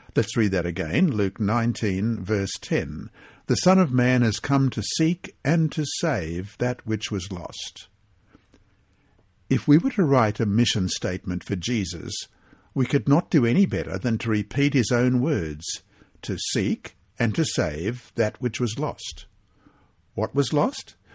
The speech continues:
It was humanity itself, which was alienated from God, subject to death,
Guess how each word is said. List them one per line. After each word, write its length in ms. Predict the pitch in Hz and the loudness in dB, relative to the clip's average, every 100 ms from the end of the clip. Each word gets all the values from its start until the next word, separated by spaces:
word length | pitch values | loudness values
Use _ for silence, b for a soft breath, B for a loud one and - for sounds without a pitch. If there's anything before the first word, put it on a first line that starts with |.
| b b | b b
It 180 | 156 - | -2 4
was 140 | 156 - | 2 4
humanity 720 | 180 156 123 98 107 - 143 | 4 4 2 0 -2 -2 -2
itself, 640 | 160 - - 208 - - - | -2 -4 -4 -4 -6 -14 -2
which 380 | 135 139 - - | 0 0 -6 0
was 220 | 147 - - | 0 0 -2
alienated 720 | 156 220 147 95 92 101 98 | 0 4 2 2 0 -2 -2
from 200 | 135 120 | 0 0
God, 420 | 113 95 131 196 b b b - | 2 0 0 -4 b b b -4
subject 540 | - 170 131 98 - | 2 2 2 -4 -4
to 100 | 101 | -6
death, 400 | 82 143 135 - | 0 0 0 -10